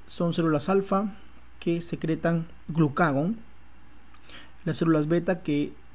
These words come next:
secretan insulina y las células delta que secreta la somatostatina, que en términos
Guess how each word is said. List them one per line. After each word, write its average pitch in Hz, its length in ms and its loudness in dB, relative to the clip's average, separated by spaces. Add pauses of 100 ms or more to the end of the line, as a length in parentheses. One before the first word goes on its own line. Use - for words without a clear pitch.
(140)
secretan 165 480 2
insulina 185 640 2 (160)
y 247 60 2
las 233 140 6
células 196 340 4
delta 147 420 2 (200)
que 190 260 4 (640)
secreta 175 680 2
la 156 100 0
somatostatina, 147 800 -2 (600)
que 208 440 8 (220)
en 156 680 2
términos 175 720 4